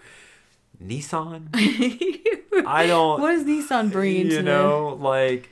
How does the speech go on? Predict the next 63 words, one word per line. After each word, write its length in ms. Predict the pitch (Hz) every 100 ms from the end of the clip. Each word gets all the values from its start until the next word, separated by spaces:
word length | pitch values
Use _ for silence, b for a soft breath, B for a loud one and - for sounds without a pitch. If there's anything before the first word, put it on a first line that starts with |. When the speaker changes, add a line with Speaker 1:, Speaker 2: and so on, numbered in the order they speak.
| B B 269
Speaker 2:
No 100 | 294
Speaker 1:
it's 100 | 180
Speaker 2:
offense, 140 | 170
Speaker 1:
like, 180 | 185 175
Speaker 2:
Nissan. 240 | 175 170 202
Speaker 1:
no, 160 | 208
yeah, 340 | 226 247 311 151
no, 240 | 180 170 151 139
I 100 | 151
would, 180 | 143 120
back 180 | 147
in 80 | 147
the 60 | 120
nineties, 320 | 117 135 107
I 80 | 110
loved 300 | 98 107 85
Altimas. 600 | 78 - 71 73 - -
That 160 | 92 107
was, 120 | 107
like, 220 | 107 98
Speaker 2:
<laughs> 140 | 262 -
Speaker 1:
the 60 |
best 260 | 98 98 -
car 220 | 107 90
ever 180 | 90 85
back 260 | 78 80 87
in 60 |
the 60 | 78
day. 300 | 85 85 78
I 80 | 82
never 220 | 95 87
had 260 | 110 143 127
one. 220 | 131 117
I 60 | 101
always 200 | 98 101
thought 160 | 92
it 40 | 90
was 120 | 90
great. 320 | 104 107 104
I 120 | 107
liked 280 | 131 123 113
the 80 | 110
Altima 400 | 95 98 104 98
more 180 | 95 95
than 180 | 95
the 80 | 92
nicer 380 | 87 76 - 87
Maxima 600 | 95 120 - 101 76 73
back 300 | 87 78 -
in, 120 | 85
like, 480 | 85 82 80 - - -
actually, 280 | 131 147 127
it 100 | 135
wasn't, 240 | 127 113
it 100 | 107
was, 100 | 107
like, 120 | 107
early 260 | 104 110 101
two 140 | 92
thousands, 460 | 82 80 78 73 -
I 80 | 82
think. 200 | 85 85 - B B B B B B
Um, 760 | 117 107 98 90 82 82 80